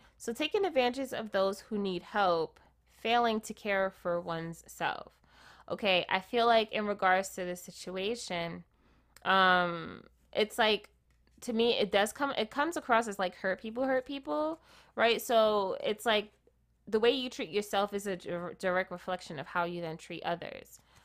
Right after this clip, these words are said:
right? So taking advantage of those who need help, right? Uh, failing to care for oneself. Okay, but the place where we need to get to is passion to serve others by repairing the mind, body, and spirit,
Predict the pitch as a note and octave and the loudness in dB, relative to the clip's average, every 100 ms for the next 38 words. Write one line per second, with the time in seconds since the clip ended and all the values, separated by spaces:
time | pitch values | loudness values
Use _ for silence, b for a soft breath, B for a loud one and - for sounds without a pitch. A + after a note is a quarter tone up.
0 | b - E3+ D#3+ D#3+ - _ _ - D#3+ | b -2 0 0 -4 -10 _ _ -4 -4
1 | D#3+ G3 G3+ F#3+ F#3 F3 F#3 F3+ E3 E3 | -4 -6 -4 -4 -4 -4 -6 -10 -6 -8
2 | E3+ F3 E3+ D#3+ - - G3 F3 - _ | -6 -8 -8 -8 -6 -2 0 0 -6 _
3 | _ _ _ _ _ - E3 D#3+ D#3+ - | _ _ _ _ _ -8 -6 -6 -6 -4
4 | D#3+ D#3+ - E3+ E3+ E3+ F#3 - F3 E3 | -2 -2 -4 -2 -2 -6 -12 -10 -6 -2
5 | D#3+ D#3+ F3 E3 D#3 E3 - E3+ - - | -4 -4 -8 -6 -8 -10 -6 -6 -6 -10
6 | B B - G3 G#3 G3+ F#3 - G3 B3 | B B -4 0 2 2 0 0 -2 2
7 | A#3+ C4 A3+ G3+ F#3 F#3+ G3+ A3 G3+ F#3+ | 2 2 0 0 -2 0 0 -2 -6 0
8 | F#3+ E4 - B3 G3 F3+ E3+ E3+ - - | 0 0 -4 -2 -2 2 4 4 -2 2
9 | A#3+ B3 C4+ B3+ A#3+ A3 - G3 G3 - | 6 6 4 -2 -2 -6 -2 -2 0 2
10 | B3 G#3+ F#3+ - F#3+ F#3 F#3 - A3 A3+ | 2 2 -2 0 0 0 -4 -2 0 2
11 | A3 G3 F3+ F3+ F3 F#3 F#3 F#3+ F#3+ - | 2 -2 -2 0 2 4 0 -4 -6 -6
12 | F#3 F3+ F3+ F3 E3+ - - A3+ F3+ E3 | 2 2 2 0 -6 -8 -4 0 2 0
13 | - | -4